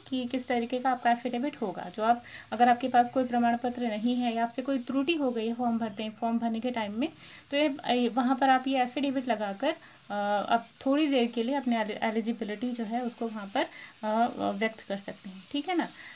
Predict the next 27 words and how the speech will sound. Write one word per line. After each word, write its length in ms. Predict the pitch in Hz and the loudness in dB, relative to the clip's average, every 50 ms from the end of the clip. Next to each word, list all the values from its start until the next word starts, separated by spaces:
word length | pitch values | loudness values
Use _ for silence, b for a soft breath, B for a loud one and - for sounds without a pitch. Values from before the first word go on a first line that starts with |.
| B - | B 4
तो 60 | 240 | 6
आपको 400 | 240 233 233 - 277 294 302 302 | 8 8 6 6 2 4 4 2
चिंता 380 | 285 - 269 247 240 240 269 277 | 0 0 2 2 4 6 6 6
होने, 260 | 277 277 262 262 254 | 6 4 4 2 0
करने 380 | 254 - 262 240 233 254 262 | 0 4 4 4 6 6 2
की 100 | 262 277 | 2 2
कोई 180 | 262 247 240 247 | 0 0 0 0
भी 100 | 240 254 | 0 0
ज़रूरत 360 | 240 254 247 247 262 254 254 | 0 0 0 0 0 -2 0
नहीं 120 | 262 277 302 | 2 4 4
है, 80 | 311 | 4
बिल्कुल 320 | 262 254 240 240 - 262 247 | 4 2 0 0 0 0 2
भी 140 | 247 269 | 2 2
निश्चिंत 460 | 247 240 254 254 - - 277 277 269 - | 2 2 0 -2 0 2 2 2 2 2
रहिए। 240 | 247 240 240 294 | -2 -2 0 -2
और 200 | 294 262 240 233 | 0 2 2 2
ये 100 | 240 233 | 2 0
गुणांक 440 | 214 233 262 269 294 311 311 311 302 | 2 2 4 6 6 6 4 4 2
जो 240 | 277 240 247 262 254 | 0 2 2 2 2
भी 240 | 240 269 262 254 - - - - | 4 2 0 0 -4 -8 -10 -4
यहाँ 260 | 226 233 220 220 220 220 | -2 -2 0 0 0 0
पे 100 | 254 247 | -2 -2
चल 140 | - 226 | -2 -2
रहा 200 | 214 214 214 208 | -2 -2 -2 -4
है 160 | 214 240 269 269 | -4 -2 -4 -2
कि 120 | 269 247 | 0 -2
इतने 380 | 240 240 240 240 240 233 226 | 0 2 2 4 4 2 0